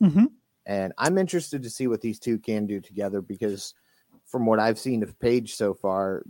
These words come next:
Speaker 2: they're both great singles competitors. So I'm interested to see what they can do together.
Speaker 1: Absolutely. And they're both great tag team competitors, too. I mean, we've seen Scorpio with S C U, and I saw Ethan Page in Impact with the North. I mean,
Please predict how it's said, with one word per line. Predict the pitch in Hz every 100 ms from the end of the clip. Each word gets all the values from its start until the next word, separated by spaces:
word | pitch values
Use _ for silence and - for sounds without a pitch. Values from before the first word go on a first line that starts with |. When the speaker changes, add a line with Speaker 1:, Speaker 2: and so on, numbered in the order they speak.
| - -
Speaker 2:
they're | 110
both | - 107 120 -
great | 104 110 -
singles | - 107 104 -
competitors. | 95 107 107 85 90 -
So | 90
I'm | 95 104
interested | - 98 - 95
to | 90
see | 107
what | 95
they | 92
can | 90 95
do | 85
together. | 90 95 90 - _ _ _ -
Speaker 1:
Absolutely. | 226 - 220 233 247 208
And | 269
they're | 214
both | 185 202 170
great | 196 175
tag | - 226 247
team | 202
competitors, | 160 170 165 -
too. | 226
I |
mean, | 185 175
we've | 175 180
seen | 220 196
Scorpio | - 196 190 190 185
with | 175
S | 202 175
C | 196
U, | 185 196 214 - - - -
and | 202 185
I | 202
saw | - 214
Ethan | 202 202 165
Page | 208 220 180
in | 185
Impact | 208 196 185
with | 185
the | 175
North. | 180 233 - - _ _ -
I | 196
mean, | 185 175 160